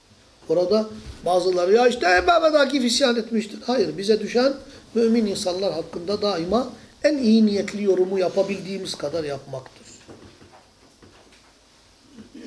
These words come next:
Cenab-ı Allah'a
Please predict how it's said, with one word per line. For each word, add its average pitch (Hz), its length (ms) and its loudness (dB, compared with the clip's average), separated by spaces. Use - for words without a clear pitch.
Cenab-ı 190 340 0
Allah'a 156 560 -4